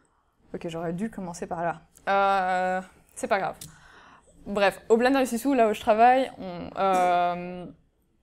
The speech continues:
et c'est là où, où Blender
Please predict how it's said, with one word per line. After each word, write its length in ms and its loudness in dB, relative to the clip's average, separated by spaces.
et 160 -2
c'est 180 -6
là 380 -2
où, 480 -6
où 300 -8
Blender 560 -2